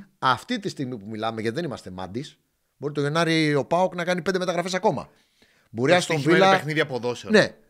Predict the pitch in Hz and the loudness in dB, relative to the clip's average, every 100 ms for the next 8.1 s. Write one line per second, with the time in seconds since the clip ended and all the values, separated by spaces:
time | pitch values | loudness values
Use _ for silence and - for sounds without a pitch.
0 | _ 147 165 170 156 175 185 190 247 233 | _ -6 -6 -6 -6 0 2 2 -2 -4
1 | 165 139 127 123 139 - 190 208 175 214 | -6 -6 -6 -6 -8 -10 -8 -6 -6 -4
2 | 214 208 214 202 196 180 262 185 117 - | -4 -6 -6 -8 -10 -10 -6 -6 -6 -12
3 | - - 143 127 156 175 _ _ - 180 | -20 -8 -4 -4 -6 -12 _ _ 2 4
4 | 170 247 226 175 196 202 165 202 185 143 | 6 2 -6 -8 -8 -6 -6 -6 -4 -4
5 | 117 107 98 95 95 120 196 _ _ _ | -4 -8 -8 -6 -6 -6 -14 _ _ _
6 | _ _ _ _ _ _ - 147 131 - | _ _ _ _ _ _ 2 4 4 0
7 | 226 180 139 127 - 175 127 110 - 85 | -2 -2 0 -2 0 -2 0 -2 -8 -14